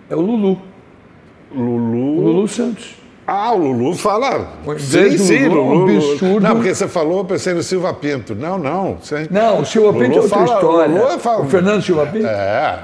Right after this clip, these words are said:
Speaker 2: Paquinha.
Speaker 1: Luci-, não, Paquinha.
Speaker 2: Não, Paquinha, ninguém pode chamar ele de
Speaker 1: Não
Speaker 2: Paquinha.
Speaker 1: pode chamar de Paquinha.
Speaker 2: É, é.
Speaker 1: Você sabe que o Luiz Fernando Silva Pinto é uma história maravilhosa, que ele era um menino prodígio do Jornal da
Speaker 2: Sim,
Speaker 1: Tarde,
Speaker 2: sim.
Speaker 1: onde ele era o Paquinha,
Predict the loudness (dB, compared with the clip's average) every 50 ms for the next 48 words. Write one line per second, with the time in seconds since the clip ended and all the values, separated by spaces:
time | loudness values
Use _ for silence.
0 | -14 -14 -8 -6 -6 -2 0 0 0 2 2 0 0 0 0 0 0 0 0 -2
1 | -2 -2 -2 -2 0 0 0 0 -2 -4 -4 -6 -6 -4 -4 -4 -4 -4 -4 -6
2 | -4 -4 -6 -4 -4 -4 -4 -4 -6 -6 -6 -4 -2 -2 -2 -2 -2 -4 -4 -4
3 | -4 -6 -4 -6 -6 -6 -8 -8 -8 -6 -6 -8 -8 -10 -10 -10 -10 -10 -10 -14
4 | -16 -20 -20 -20 -20 -20 -16 -12 -10 -10 -8 -6 -6 -6 -4 -4 -4 -4 -4 -4
5 | -6 -8 -8 -8 -8 -8 -8 -6 -6 -6 -6 -6 -8 -8 -6 -6 -6 -6 -4 -6
6 | -6 -6 -6 -10 -8 -8 -8 -6 -6 -4 -4 -2 -4 -4 -4 -6 -8 -10 -14 -16
7 | -20 -20 -20 -20 -20 -20 -20 -20 -20 -20 -20 -18 -10 -4 -2 -2 0 0 0 0
8 | -2 -4 -4 -6 -4 -6 -6 -4 -4 -4 -2 -2 -2 -2 -2 -4 -4 -4 -4 -4
9 | -4 -4 -4 -6 -6 -4 -2 -2 -2 0 0 0 0 -2 -2 -2 -2 0 0 0
10 | 0 0 0 0 0 0 0 0 -2 -2 -4 -6 -10 -12 -8 -4 -2 0 0 2
11 | 2 2 2 2 2 0 0 2 2 4 4 4 4 2 2 0 0 -2 -2 -4
12 | -4 -6 -8 -6 -4 -4 -2 -2 -2 -4